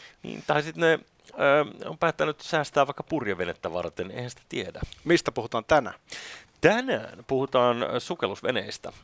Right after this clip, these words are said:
Speaker 1: eikä sellaisista, jotka kulkee purjeilla, vaan ihan perinteisistä, <laughs>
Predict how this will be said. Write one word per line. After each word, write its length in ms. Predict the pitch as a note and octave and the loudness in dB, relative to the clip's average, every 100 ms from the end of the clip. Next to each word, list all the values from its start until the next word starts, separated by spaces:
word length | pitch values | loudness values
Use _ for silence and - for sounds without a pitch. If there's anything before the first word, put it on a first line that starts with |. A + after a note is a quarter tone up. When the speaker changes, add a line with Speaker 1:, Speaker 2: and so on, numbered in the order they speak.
| - A#2+ | -10 0
Speaker 1:
eikä 440 | A#2+ B2 B2 A#2 | 4 4 2 0
sellaisista, 500 | C3+ B2+ A2+ A2 A2+ | 2 0 -2 -2 0
jotka 260 | A2 - G#2+ - - | 0 -2 -18 -12 -4
kulkee 260 | B2 A#2 | -2 -2
purjeilla, 520 | - A#3+ F#3+ D3+ C#3+ | -2 -2 2 4 4
vaan 200 | C#3+ C3+ | 6 6
ihan 180 | C#3+ C#3 | 4 -4
perinteisistä, 800 | - A#3+ F#3+ D3 B2+ B2+ - B2+ | -2 -2 -2 -2 -2 -2 2 2
<laughs> 520 | - - - - - | 2 -6 -16 -6 4